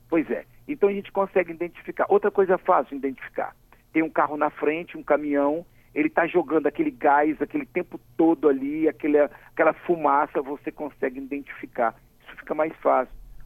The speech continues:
Ou você ultrapassa esse carro, ou você dá um tempo pra você não ficar ali, é, muito tempo atrás daquele carro, aquela fumaça, inalando aquele gás. Você faz isso.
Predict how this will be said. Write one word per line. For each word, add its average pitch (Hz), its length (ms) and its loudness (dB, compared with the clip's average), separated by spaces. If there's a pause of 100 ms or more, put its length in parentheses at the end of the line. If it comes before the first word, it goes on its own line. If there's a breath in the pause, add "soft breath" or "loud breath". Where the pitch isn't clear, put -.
Ou 160 100 2
você 151 220 -6
ultrapassa 127 560 -2
esse 123 180 -10
carro, 131 360 2
ou 123 40 -4
você 120 220 -8
dá 117 100 -2
um 127 140 -4
tempo 131 420 -6
pra 123 140 -4
você 120 280 -10
não 123 120 -8
ficar 123 320 -4
ali, 123 260 -2 (420 soft breath)
é, 120 120 -4
muito 123 240 -8
tempo 131 260 -4
atrás 123 260 -4
daquele 131 280 -6
carro, 131 260 2
aquela 123 220 -2
fumaça, 131 600 -2
inalando 123 380 -4
aquele 131 240 -6
gás. 135 340 -2 (640 soft breath)
Você 151 300 -6
faz 160 340 -4
isso. 104 160 -14